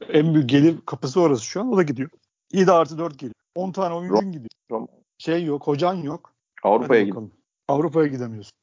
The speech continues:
Speaker 2: Olarak da gidemiyorsun. <laughs> Sen gidemiyorsun da. Direkt
Speaker 1: Aynen.
Speaker 2: katıl yani şeye, Şampiyonlar Ligi.
Speaker 1: Ya böyle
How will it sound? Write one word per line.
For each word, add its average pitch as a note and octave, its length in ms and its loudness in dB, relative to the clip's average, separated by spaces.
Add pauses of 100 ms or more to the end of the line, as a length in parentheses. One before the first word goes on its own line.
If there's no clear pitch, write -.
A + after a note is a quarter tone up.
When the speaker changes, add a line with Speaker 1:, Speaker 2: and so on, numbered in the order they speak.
Speaker 2:
Olarak C3+ 360 2
da G#2+ 60 -4
gidemiyorsun. F2+ 500 -8
<laughs> C#3 120 -18
Sen C#3 100 -8
gidemiyorsun B2+ 580 -4
da. - 120 -10 (440)
Direkt G3+ 180 4
Speaker 1:
Aynen. B2+ 100 -4
Speaker 2:
katıl C3 200 -4 (120)
yani - 140 -16
şeye, F#2+ 280 -14 (120)
Şampiyonlar F#2 540 -10
Ligi. E2+ 100 -20 (180)
Speaker 1:
Ya A#2+ 200 -6
böyle D#3+ 300 2